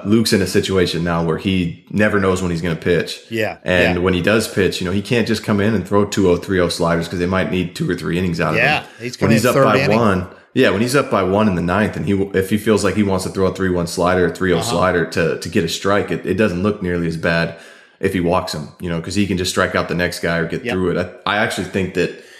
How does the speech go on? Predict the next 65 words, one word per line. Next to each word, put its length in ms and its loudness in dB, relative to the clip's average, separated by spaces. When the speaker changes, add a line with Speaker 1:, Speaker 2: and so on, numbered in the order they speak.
Speaker 1:
he'd 240 2
be 140 0
having 320 0
a 60 -2
better 240 0
year 240 2
if 100 -8
he 100 0
had 160 2
a 40 -2
more 180 -2
important 400 -4
role, 240 0
but 160 -6
he's 160 -4
just 160 -6
kinda 200 -4
bouncing 360 -2
around 200 -2
in 40 -2
the 60 -4
back 320 -2
'cause 160 -4
other 160 -4
dudes 240 -6
have 80 -8
been 120 -6
so 180 -6
good. 360 -4
Speaker 2:
That's 200 -2
interesting 480 -4
because 280 -6
nobody, 460 -2
we 120 -2
haven't 200 -6
talked 300 -2
about 240 -6
that, 160 -2
but 160 -8
you're 100 0
right. 360 0
I 40 -18
mean, 100 -4
he's 120 -6
come 180 -2
in 140 -2
a 40 -12
couple 220 -4
times, 260 -6
like, 140 -6
third 220 -4
or 40 -8
fourth 300 -6
inning, 360 -6
been 100 -4
expected 380 2
Speaker 1:
Yeah. 100 -2
Speaker 2:
to 60 -8
go 200 0
two 180 -2
or 20 0
three 320 -2
innings 320 -4
or 60 -10
a 40 -12